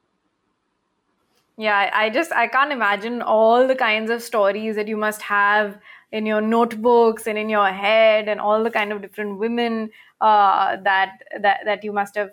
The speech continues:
uh, met in your field studies, you know, whether they,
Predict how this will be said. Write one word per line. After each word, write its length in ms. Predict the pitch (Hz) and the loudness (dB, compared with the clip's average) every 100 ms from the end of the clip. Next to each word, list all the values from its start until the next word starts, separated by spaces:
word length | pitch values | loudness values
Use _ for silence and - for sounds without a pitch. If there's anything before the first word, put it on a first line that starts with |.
| _ | _
uh, 440 | - 196 185 180 175 - | -4 0 2 2 0 -4
met 380 | 196 214 220 - | -2 0 0 -4
in 220 | 214 214 | -10 -6
your 200 | 226 226 | -2 -2
field 320 | 220 226 214 | -2 -6 -6
studies, 600 | 208 196 190 196 196 196 _ _ _ | -2 -4 -4 -6 -8 -10 _ _ _
you 80 | 208 | -6
know, 140 | 202 | -6
whether 460 | 185 196 196 202 196 - | -2 -2 0 -2 -4 -10
they, 260 | 202 202 | -6 -6